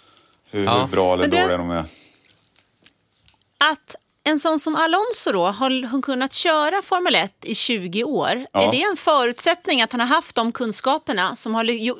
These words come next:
Speaker 3: gjort att han har kunnat hå-, hålla sig kvar så länge och på så pass hög nivå?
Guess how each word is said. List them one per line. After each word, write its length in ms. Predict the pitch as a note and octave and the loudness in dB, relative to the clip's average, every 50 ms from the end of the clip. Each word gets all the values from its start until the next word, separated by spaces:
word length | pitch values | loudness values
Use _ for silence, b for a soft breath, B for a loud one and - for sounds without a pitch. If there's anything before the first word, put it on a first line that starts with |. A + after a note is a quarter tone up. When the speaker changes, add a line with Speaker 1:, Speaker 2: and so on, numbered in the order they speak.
| - G#3 | -4 -4
Speaker 3:
gjort 400 | A3 B3 D#4+ F4+ - - - - | -2 -2 -2 -2 -4 -8 -6 -4
att 120 | G3 - | -4 -4
han 140 | - A#3+ A3 | -2 -2 -2
har 80 | G#3+ G#3+ | -2 -2
kunnat 300 | - A#3+ G#3+ G#3+ G#3+ - | -4 -4 -4 -4 -4 -4
hå-, 200 | - A3 - - | -6 -8 -8 -6
hålla 240 | G#3 A3+ G#3+ G#3+ G#3 | -6 -4 -4 -4 -4
sig 120 | - A3+ | -4 -6
kvar 280 | - - C#4+ D#4 F4 F4 | -4 -2 0 0 0 0
så 140 | - B3+ | -2 -2
länge 280 | A3+ A3+ G#3+ G3 F#3 F#3 | 2 2 2 2 2 -2
och 60 | F#3+ - | -4 -4
på 60 | G3+ | -4
så 120 | - F#3+ | -6 -6
pass 180 | F3+ - F#3+ - | -4 -6 -8 -4
hög 280 | - G3 F3 F3 F3 | -2 0 0 0 0
nivå? 360 | F#3 F#3+ F#3+ A3 F4 G4+ - | -2 -4 -4 -2 -2 0 0